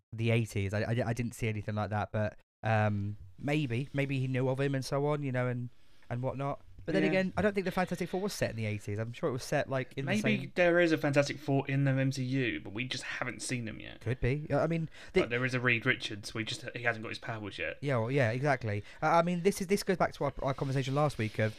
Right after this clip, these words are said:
Speaker 1: multiverse. It could be.
Speaker 2: Yeah.
Speaker 1: There, there are endless possibilities, and, you know, and, and it's n-, this isn't a cop out. But like I s-, like I said, he also mentioned his wife, and I'm like, "Brilliant," 'cause that means Sue's alive,
Speaker 2: Yeah,
Speaker 1: and that
Speaker 2: and he
Speaker 1: means
Speaker 2: mentioned he's got kids.
Speaker 1: and his kid's
Speaker 2: So he's got
Speaker 1: Franklin.
Speaker 2: Franklin,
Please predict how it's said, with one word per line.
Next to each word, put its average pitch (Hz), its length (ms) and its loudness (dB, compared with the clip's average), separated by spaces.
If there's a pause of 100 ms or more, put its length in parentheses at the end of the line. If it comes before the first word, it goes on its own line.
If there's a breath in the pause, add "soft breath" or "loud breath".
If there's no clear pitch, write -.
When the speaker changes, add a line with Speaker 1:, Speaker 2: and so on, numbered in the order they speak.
(400)
Speaker 1:
multiverse. 110 520 -2
It 135 160 -6
could 185 200 -2
be. 101 240 -4 (1040 loud breath)
Speaker 2:
Yeah. 110 160 -8
Speaker 1:
There, 147 120 2
there 156 140 6
are - 20 6
endless 160 380 0
possibilities, 131 640 2
and, 120 200 -2
you 120 100 0
know, 110 60 2
and, 120 200 -2
and 123 220 0
it's 120 280 -4
n-, - 80 -4
this 143 200 -2
isn't 127 240 -4
a 117 80 -4
cop - 260 -4
out. 104 220 -2 (260 loud breath)
But 156 100 2
like 160 140 6
I - 20 4
s-, 165 140 -2
like 160 120 4
I 170 40 2
said, 180 100 4
he 143 80 4
also 151 200 2
mentioned 139 280 -2
his 139 140 -2
wife, 160 340 2
and 117 80 0
I'm 117 80 0
like, 120 160 0
"Brilliant," 123 300 0
'cause 123 80 -6
that 123 80 0
means 123 160 -4
Sue's 160 240 0
alive, 98 240 2
Speaker 2:
Yeah, 117 60 4
Speaker 1:
and 131 100 0
that 135 80 2
Speaker 2:
and 127 80 6
he 127 60 6
Speaker 1:
means - 20 6 (140)
Speaker 2:
mentioned 123 80 -2
he's 120 80 -4
got 127 180 0
kids. 143 340 2
Speaker 1:
and 143 60 -2
his 139 80 -2
kid's 139 160 0
Speaker 2:
So 120 60 -4
he's 110 40 -10
got 127 160 4
Speaker 1:
Franklin. 139 220 4
Speaker 2:
Franklin, 104 240 -2